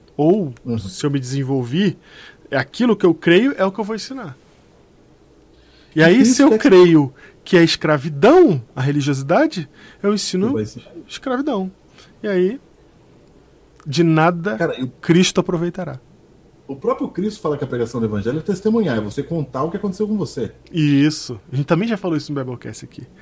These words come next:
Speaker 1: Que a
Speaker 2: Não
Speaker 1: melhor,
Speaker 2: é?
Speaker 1: o melhor testemunho é o que sai do seu coração, da sua história, né?
Speaker 2: Só que cada um tem uma história com Cristo e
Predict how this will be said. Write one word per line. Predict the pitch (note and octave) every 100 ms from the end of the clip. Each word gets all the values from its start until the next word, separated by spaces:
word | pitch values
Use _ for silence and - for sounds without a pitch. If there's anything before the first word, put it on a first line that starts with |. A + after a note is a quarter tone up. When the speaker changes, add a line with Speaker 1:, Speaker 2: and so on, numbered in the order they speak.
| - - - - _
Speaker 1:
Que | C#3
a |
Speaker 2:
Não | C#3+
Speaker 1:
melhor, | C#3+ D#3
Speaker 2:
é? |
Speaker 1:
o |
melhor | D#3 F3
testemunho | G3 - F3 D#3 E3+
é | G3
o |
que | F3+
sai | - F3
do | D3+
seu | F3+
coração, | F3 F#3 D#3+ E3
da | D3
sua | -
história, | F3+ - B2 B2+ A#2+ A2+ - _ _ -
né? | C3 D3+ _ _ _ _ _ _ _ _ _ _
Speaker 2:
Só | - - - - - - C#3+ D3
que | - - F3+ F#3+ G3+ G3+ G#3 G#3+ G#3+ G#3+ F#3 - _
cada | - D#3+ C#3+
um | F3+
tem | F#3
uma | F#3+ G#3
história | - E3 D#3
com | C#3+ B2
Cristo | C#3 F#3 - A3
e | A#3 C4 G#3+